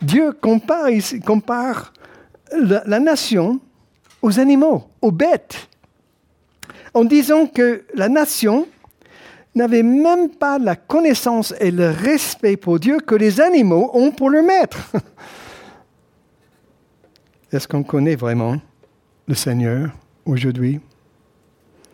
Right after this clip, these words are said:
Est-ce que Jésus est vraiment mon maître en ce que je fais ? Jusqu'à quel niveau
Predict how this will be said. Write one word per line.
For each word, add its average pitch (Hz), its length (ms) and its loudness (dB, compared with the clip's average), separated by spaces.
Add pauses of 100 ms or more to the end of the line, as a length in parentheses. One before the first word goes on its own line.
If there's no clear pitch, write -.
(600)
Est-ce 170 220 -4
que 220 360 -4
Jésus 147 500 -2
est 127 40 -2
vraiment 143 520 -4 (340)
mon 127 160 -2
maître 120 420 -4 (1800)
en 117 80 -4
ce - 140 -8
que 131 160 -6
je 120 140 -4
fais ? 135 380 -6 (1040)
Jusqu'à 220 360 -4
quel 254 340 -2
niveau 254 480 0